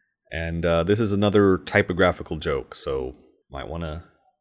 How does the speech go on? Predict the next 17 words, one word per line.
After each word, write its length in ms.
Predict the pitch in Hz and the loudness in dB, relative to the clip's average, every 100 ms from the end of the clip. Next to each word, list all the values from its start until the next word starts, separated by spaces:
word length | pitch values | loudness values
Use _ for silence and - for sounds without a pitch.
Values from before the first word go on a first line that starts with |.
| _ _ - | _ _ -8
look 200 | 90 95 | -6 -2
a 40 | |
little 180 | 90 92 | 0 0
below 340 | 82 92 90 | 0 2 2
the 120 | 87 | 2
play 180 | - 95 | 0 0
button 300 | 85 82 85 | 2 -2 -2
and 240 | 85 82 80 | -6 -6 -8
read 260 | 80 73 | -8 -8
the, 240 | 76 78 73 | -8 -6 -4
uh, 140 | 76 - - | -6 -10 -10
text, 400 | - - - - _ _ _ _ _ - | -10 -8 -10 -12 _ _ _ _ _ -14
'cause 140 | 78 | -10
it'll 140 | 71 | -8
make 240 | 76 73 - | -8 -10 -10
more 120 | 65 | -10
sense. 460 | - - - - | -10 -12 -14 -18